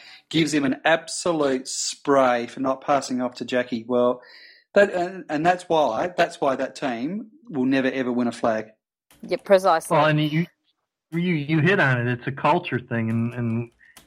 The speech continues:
Speaker 3: and hopefully the culture that we're building is distinctly different from that.
Speaker 2: And apparently on A F L three sixty, um, tonight, which Jack Riewoldt was on, he pulled out the,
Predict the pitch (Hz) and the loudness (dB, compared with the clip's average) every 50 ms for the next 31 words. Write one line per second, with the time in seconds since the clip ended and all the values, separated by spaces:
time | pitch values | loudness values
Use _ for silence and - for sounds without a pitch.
0 | _ - 139 131 127 127 123 123 123 123 - - - 160 165 165 165 - 165 151 | _ -2 0 2 2 4 2 2 0 -2 -6 -2 0 2 2 2 0 2 2 4
1 | 151 139 139 135 139 151 143 151 147 - 139 131 127 143 151 156 175 165 139 135 | 4 4 2 0 2 2 2 2 2 -2 -2 0 0 0 2 0 0 0 0 0
2 | 127 127 127 127 127 127 123 117 113 110 - - 131 139 - - 160 156 147 143 | 0 2 2 0 0 0 0 0 -2 -4 -6 -8 -8 -8 -4 -2 -2 -2 -2 0
3 | 143 131 120 139 156 160 160 - 135 117 - - 117 107 107 104 104 101 104 - | -2 -2 -2 0 -2 -2 -2 -4 -8 -8 -8 -8 -10 -8 -8 -8 -8 -10 -10 -14
4 | _ _ _ _ _ _ _ _ _ _ _ _ _ _ _ _ _ _ _ - | _ _ _ _ _ _ _ _ _ _ _ _ _ _ _ _ _ _ _ -10
5 | - - 196 202 202 202 - 220 220 226 208 175 208 196 190 190 190 185 175 175 | 0 0 2 2 2 2 2 2 2 2 0 0 2 2 2 2 2 2 0 0
6 | 170 170 170 - - 180 190 180 175 - 185 175 175 - - 175 165 - 180 175 | -2 -4 -6 -4 -2 0 2 2 0 0 -2 -4 -2 -2 -2 -2 -2 0 0 -2
7 | 170 - - - - 185 175 170 165 170 _ _ _ _ _ _ _ _ _ _ | -2 -4 -6 -6 0 0 0 2 0 -4 _ _ _ _ _ _ _ _ _ _
8 | - - 185 175 170 160 160 165 160 160 165 170 - _ _ - - - 185 175 | -4 0 2 4 4 4 2 -2 -6 -8 -10 -12 -16 _ _ -10 -4 -4 0 2
9 | 170 170 170 165 160 151 151 - - 165 180 165 160 151 - - - - - - | 4 4 4 4 2 2 0 -2 -2 0 0 0 0 -2 -6 -14 -18 -10 0 2
10 | 185 151 202 185 185 175 180 170 165 - - 170 185 - 180 170 170 165 170 175 | 4 4 4 4 2 0 2 2 0 0 0 -4 -2 0 2 2 2 0 -2 -6
11 | _ _ _ _ - - - _ _ _ _ _ - 220 190 208 202 196 196 190 | _ _ _ _ -20 -20 -20 _ _ _ _ _ -6 -4 0 2 2 4 4 2
12 | 190 190 190 - - - 220 - 202 196 185 202 - - - 185 185 190 185 180 | 0 -2 -4 -10 -6 -6 -4 -4 -2 -2 0 -2 -2 -2 -4 -2 0 0 0 0